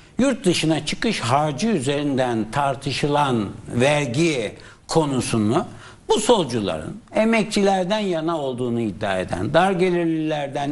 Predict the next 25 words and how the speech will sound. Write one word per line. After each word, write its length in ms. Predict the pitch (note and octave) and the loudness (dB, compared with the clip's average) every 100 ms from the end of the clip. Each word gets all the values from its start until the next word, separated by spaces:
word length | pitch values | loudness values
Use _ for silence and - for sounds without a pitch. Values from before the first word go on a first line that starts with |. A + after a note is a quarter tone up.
| D3 | -2
yana 280 | B2+ C#3 F#3+ | 0 0 0
olduğunu 380 | D#3 A#2+ G#2+ G2 | 0 -2 -2 -2
iddia 420 | - F3 E3+ C#3 | -4 -2 0 0
eden 260 | G#2 F2 F#2+ - - - - | 0 -2 -6 -8 -16 -12 0
C 240 | C#3+ G3+ | 4 4
H 140 | G#3+ G#3+ | 2 0
P 120 | A#3+ | -2
kafalılardan 1000 | - D#3+ C#3+ B2+ A2+ G2+ F#2+ - C3 F#3+ - - - G4 | -2 -4 -2 -4 -2 0 -2 0 -2 -2 -8 -18 -4 -2
bu 140 | A#3+ | 2
konuda 400 | A3 F3 C3 C3 | 4 4 2 -2
gelebilecek 920 | D#3 A3+ F3+ C#3 B2+ A2+ A#2+ - - | 0 0 0 -2 -4 -4 -6 -8 -14
tek 480 | - D4 - - - - - | 0 0 0 -6 -10 -10 -2
bir 600 | F3 A3+ F#3+ B2 - - - | 2 4 2 -2 -12 -16 -6
yardım 500 | D3 F#3+ F3+ E3+ A3+ | 0 0 0 -2 0
olacağı 500 | F3+ D3+ C3+ D#3+ D3+ | 0 0 0 -2 -2
kanaatinde 680 | C#3+ C3+ B2 A#2+ B2+ C3 B2 | -6 -4 -4 -2 -2 -2 -2
değil. 180 | A#2 F#2+ - - - | -2 -4 -10 -8 -2
Yurt 220 | C4 C4 | -2 0
dışı 260 | G3 - B2 | 0 0 -4
çıkış 300 | - D#3 - | -6 -4 -2
harcı 320 | C3+ G#2+ G#2+ | -2 0 -2
nedir 260 | C#3 B2 G2+ | -2 -4 -6
ya? 120 | - - - - - | -8 -14 -20 -20 -2
Nedir 320 | F#3 C4+ B3 B2 | 2 4 4 2
ya? 240 | G#2+ | 2